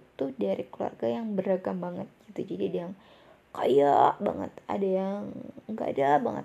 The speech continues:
gitu loh. Jadi ya karena aku juga pernah dibantu dengan yang lebih mampu gitu, dan aku pun harus bantu yang perlu dibantu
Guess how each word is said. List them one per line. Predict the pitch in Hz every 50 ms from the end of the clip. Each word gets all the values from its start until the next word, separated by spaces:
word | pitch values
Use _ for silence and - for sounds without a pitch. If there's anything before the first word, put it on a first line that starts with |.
| - -
gitu | - - - - -
loh. | - -
Jadi | - 202 185 180 - - - - - - _ _
ya | 190 - 190 185 190 - - -
karena | 190 196 190 190 202 196
aku | - - 202 202 190
juga | 190 185 190 196 185 - - - _ _ _
pernah | - - - 202 190
dibantu | 185 185 185 180 185 180 180 185 - 202 196
dengan | 180 190 180 180 175 180 - - - - - - - - - - _ _ _ 214
yang | 233 240 247 247 247 240
lebih | 220 208 208 208 220 214
mampu | 180 180 180 190 190 190 - 233 233 240 269 285 240 233 -
gitu, | - - - - 180
dan | 180 185 185 180 - - 185 - - - - -
aku | _ 196 190 190 214 226 233
pun | 233 311 311 339 339 339 339 302
harus | 220 208 190 202 202 214 - - - - - - _
bantu | 226 220 220 202 196 190 185 180 185 190 190 - 277 277
yang | 254 247 254 285 302 302 - - - - - - - _ _ _ _ _ _ _
perlu | - 208 208 208
dibantu | 196 208 214 226 240 277 285 285 285 285 - 254 240 240 240 240 202